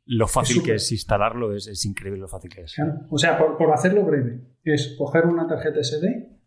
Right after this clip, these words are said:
Speaker 2: grabarla con lo que te descargas a la página web de, de Home Assistant, meterla en la Raspberry, encender. Ya está. Te vas a la I P de la Raspberry y ya estás entrando en tu sistema.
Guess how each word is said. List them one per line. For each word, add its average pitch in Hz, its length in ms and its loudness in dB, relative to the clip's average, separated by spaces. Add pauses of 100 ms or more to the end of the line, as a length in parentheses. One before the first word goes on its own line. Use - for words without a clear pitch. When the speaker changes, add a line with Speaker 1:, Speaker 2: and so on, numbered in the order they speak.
(120)
Speaker 2:
grabarla 143 680 4
con 139 120 -2
lo 131 80 -4
que 127 80 -8
te 135 100 -8
descargas 139 460 -6
a 143 40 -4
la 135 120 -6
página 143 280 0
web 135 220 -2
de, 131 100 -4
de 139 460 -4
Home 143 160 -2
Assistant, 175 600 -6
meterla 139 480 2
en 139 80 -2
la 135 120 -8
Raspberry, 151 440 -2 (340)
encender. 120 500 -4 (320)
Ya 123 60 -14
está. - 260 -12 (440)
Te 139 80 -6
vas 127 160 4
a 127 80 0
la 120 80 -2
I - 20 -12
P 120 140 -10
de - 80 -12
la - 100 -12
Raspberry 160 560 2
y 123 160 -4
ya 131 80 -2
estás 127 280 -6
entrando 156 420 0
en 160 80 -6
tu 135 80 -8
sistema. 120 340 -12